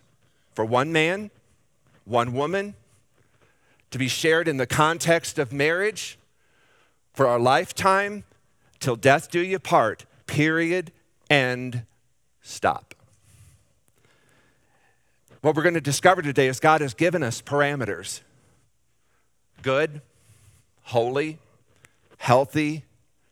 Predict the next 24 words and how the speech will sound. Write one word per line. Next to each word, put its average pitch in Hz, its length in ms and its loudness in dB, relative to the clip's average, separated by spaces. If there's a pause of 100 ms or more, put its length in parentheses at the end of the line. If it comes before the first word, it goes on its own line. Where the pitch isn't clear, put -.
(420)
godly 135 460 4
parameters 143 960 -2 (1900)
in 127 100 2
his 143 140 0
word 139 240 0
when 123 120 0
it - 80 -6
comes 135 320 0
to 131 100 -6
sex 139 400 0
and 123 100 -8
sexuality. 120 600 0
And 151 100 -2
not 202 200 0
because 208 300 -2
God 147 460 2
is 147 380 0 (160)
some 147 260 -4
cosmic 131 480 2
killjoy, 101 460 -6
not 139 240 2
because 214 260 -4
God 175 300 4
is 175 180 -8